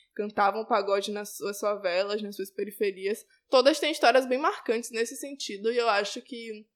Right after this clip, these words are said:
é muito precioso a gente ouvir essas mulheres, a fala delas sobre isso, o que elas têm pra dizer, porque elas têm coisas importantes pra dizer sobre esse cenário,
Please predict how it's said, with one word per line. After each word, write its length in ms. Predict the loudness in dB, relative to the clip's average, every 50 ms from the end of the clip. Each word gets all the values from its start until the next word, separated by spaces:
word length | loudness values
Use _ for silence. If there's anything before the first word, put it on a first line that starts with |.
| _ _
é 80 | -2 0
muito 280 | 0 0 -4 -2 -4 -4 -2 -2 -4 -6 -4 2 8
precioso 580 | 8 8 8 8 6 8 8 8 8 6 2
a 20 | -4
gente 280 | -4 -6 -2 2 6
ouvir 300 | 6 6 4 2 4 6
essas 280 | 6 6 4 2 -6 -4
mulheres, 580 | -2 0 2 2 2 2 2 0 -4 -6 -12 _ _ _ _ _ _ _ _ 4
a 140 | 4 4 6
fala 360 | 6 6 8 8 10 10 8
delas 360 | 8 6 6 6 6 4 4
sobre 280 | 4 2 2 2 0 -2
isso, 360 | -2 -6 -6 -6 -6 -6 -8 -8
o 80 | -4 2
que 100 | 4 6
elas 220 | 6 6 4 4
têm 200 | 0 -2 -2 2
pra 160 | 6 6 6
dizer, 440 | 6 4 0 -2 2 2 2 2 2
porque 200 | -2 -10 -4 -2
elas 200 | 0 0 0 -2 -6 -10 _ _ _ _ 0
têm 200 | 0 0 2 4
coisas 280 | 6 8 8 8 6
importantes 560 | 0 0 2 2 0 0 -2 -4 -4 -4 -4 -2
pra 200 | 0 2 2 2
dizer 200 | 2 0 -2 -2
sobre 320 | 0 -2 -2 0 2 2
esse 180 | 2 2 0 -6
cenário, 640 | -4 -4 -4 -2 -2 -2 -2 -2 -2 -4 -6 -8